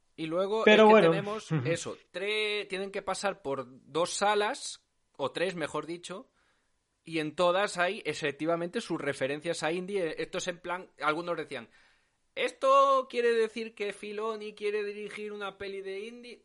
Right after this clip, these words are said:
Speaker 1: Vamos a ver. Ya para empezar, la serie no la dirige Filoni, la dirige Jennifer Corbett.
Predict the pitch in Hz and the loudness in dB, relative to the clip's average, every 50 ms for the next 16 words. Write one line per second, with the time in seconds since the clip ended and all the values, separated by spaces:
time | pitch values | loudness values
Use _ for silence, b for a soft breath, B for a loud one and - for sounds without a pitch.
0 | _ _ - 139 151 170 170 156 - - 139 117 95 87 92 - _ _ _ _ | _ _ -6 -4 -4 -2 -2 -4 -4 -4 -6 -6 -6 -8 -14 -18 _ _ _ _
1 | _ _ _ _ _ _ _ _ _ _ _ - 165 175 175 190 185 180 165 165 | _ _ _ _ _ _ _ _ _ _ _ -4 -2 0 2 2 0 2 0 -2
2 | 156 - - 123 117 - 95 135 135 - - 214 220 240 262 254 214 190 180 180 | -2 -2 -2 -2 -2 -2 -2 -4 -2 0 0 0 0 0 0 2 2 4 4 4
3 | 180 180 185 170 190 190 156 151 139 127 120 110 107 110 117 127 135 156 180 156 | 4 2 0 -2 -2 -2 -2 -2 -2 -2 -2 -2 -4 -6 -6 -6 -6 -6 -6 -4
4 | - 180 190 180 180 165 - 147 - - 120 110 107 92 90 - _ | -2 -2 -2 -2 -2 -2 -4 -4 -2 -4 -4 -4 -4 -8 -12 -16 _